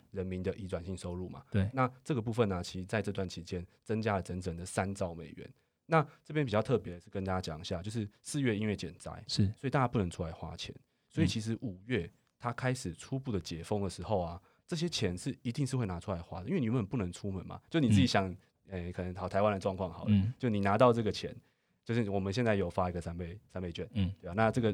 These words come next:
Speaker 1: 拿到，拿到这个三倍券的时候，好，假如说我们现在是一个封城状态，
Speaker 2: 嗯。
Speaker 1: 那你可能没办法花嘛，不好花。但是只要一解封，
Speaker 2: 嗯。
Speaker 1: 你一定会把它拿去花掉嘛，因为每个人不可能说把这个券留着，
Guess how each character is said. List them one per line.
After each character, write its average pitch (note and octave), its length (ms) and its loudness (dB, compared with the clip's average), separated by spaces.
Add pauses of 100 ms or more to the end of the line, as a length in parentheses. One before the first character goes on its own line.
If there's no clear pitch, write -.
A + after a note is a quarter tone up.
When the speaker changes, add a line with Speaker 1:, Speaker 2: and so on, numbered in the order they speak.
Speaker 1:
拿 G2+ 140 0
到， A2 100 4
拿 A2 160 4
到 B2 120 8
这 A#2 80 4
个 A2 80 4
三 G2+ 160 2
倍 G2 120 0
券 F#2 140 -2
的 E2+ 80 -8
时 F2 120 -10
候， F2 160 -8 (100)
好， E2 200 -14 (140)
假 F2 100 -8
如 F#2+ 60 -6
说 A2 100 2
我 G2 60 2
们 F2+ 100 -2
现 G#2+ 100 2
在 G2+ 120 4
是 G2+ 120 -2
一 G2 40 -2
个 F#2 100 -2
封 A#2 160 4
城 G2 140 2
状 G2+ 140 2
态， F#2+ 180 -2 (160)
Speaker 2:
嗯。 F2+ 180 -4 (140)
Speaker 1:
那 A2+ 100 -2
你 G2+ 100 0
可 F#2+ 120 -4
能 F2 80 -4
没 F2 100 -8
办 G#2 140 0
法 E2 60 -8
花 F2+ 200 -4
嘛， E2+ 200 -10
不 A#2 80 -4
好 F2 120 -8
花。 F2 260 -8 (140)
但 D3+ 100 0
是 C#3+ 180 2
只 - 160 -4
要 A2 100 2
一 D#3+ 60 -6
解 F2 160 -4
封， F#2 180 -6
Speaker 2:
嗯。 G2 40 -14 (180)
Speaker 1:
你 A2 120 -10
一 B2 80 -4
定 C3 140 0
会 A2 100 -2
把 E2+ 80 -8
它 E2+ 60 -10
拿 E2+ 120 -8
去 - 80 -12
花 F2 200 -12
掉 F2+ 140 -10
嘛， F2 100 -12
因 D3 80 0
为 C#3+ 100 -2 (160)
每 F#2+ 140 -6
个 F#2 100 -4
人 F#2+ 100 -2
不 B2+ 120 -4
可 F#2 100 -8
能 F2 80 -8
说 G2+ 140 -6
把 F2 140 -8
这 A#2 100 -6
个 A2 60 -2
券 G#2+ 140 -2
留 F2 160 -6
着， - 160 -10